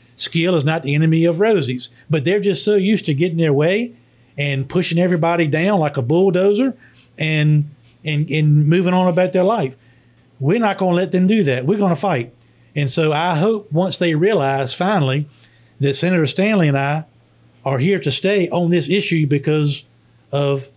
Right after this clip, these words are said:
how it's being applied and the people that are being affected, I hope one day we can all get in a room together and say, "You know what? We're the ones that are doing it the right way.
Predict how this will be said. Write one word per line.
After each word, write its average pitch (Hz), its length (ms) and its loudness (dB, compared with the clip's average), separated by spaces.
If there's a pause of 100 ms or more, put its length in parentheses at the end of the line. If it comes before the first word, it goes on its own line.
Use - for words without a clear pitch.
(180)
how 170 300 -2
it's 156 100 -2
being 160 220 0
applied 156 580 -2
and 139 160 -2
the 135 60 0
people 156 260 -2
that 147 140 0
are - 20 0
being 156 160 0
affected, 160 480 -2 (360)
I 147 160 -2
hope 180 180 0
one 196 220 0
day 170 140 0
we 160 140 0
can 160 160 -2
all 165 140 0
get 165 140 -2
in 143 60 -2
a 143 40 2
room 175 240 2
together 151 480 0 (240)
and 135 160 -2
say, 147 180 0
"You 139 140 0
know 170 140 2
what? 220 340 0 (1600)
We're 170 320 0
the 214 120 0
ones 175 400 0
that 147 160 0
are 139 80 0
doing 170 200 0
it 175 100 -4
the 135 100 0
right 160 280 0
way. 135 400 0